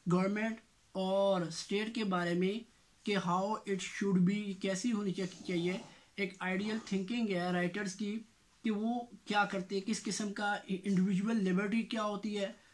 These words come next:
state की powers क्या होती है, इन दोनों का आपस में balance क्या है। ये सारी चीज़ें उस, अ, जो है political philosophy के scope में आती हैं।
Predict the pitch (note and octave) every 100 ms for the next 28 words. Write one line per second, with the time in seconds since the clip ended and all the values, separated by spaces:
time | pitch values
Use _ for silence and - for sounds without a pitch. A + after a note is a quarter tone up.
0 | _ - - G#3 G#3 G#3 G#3 F#3 G3 G#3
1 | G#3 - G#3 G3+ G3 G#3 G3 G#3 G3+ F#3+
2 | G3+ G3+ G3 E3+ G3 A3 G#3+ E3+ E3+ F#3
3 | G3+ - F3 E3+ G3 - - - - A#3
4 | G#3 - G3 A3 B3 G#3+ F#3+ F#3 A3 B3+
5 | - - - _ A#3+ B3+ A#3 - - -
6 | - - - - F#3 F#3 F3+ F3+ E3+ A3
7 | G3+ G#3 G3+ A3+ G3+ F#3 F#3+ F3+ G#3+ F#3+
8 | A#3 A#3 C4 - G#3+ G#3+ G#3+ A3 A3+ G3
9 | E3+ F3 E3 D3+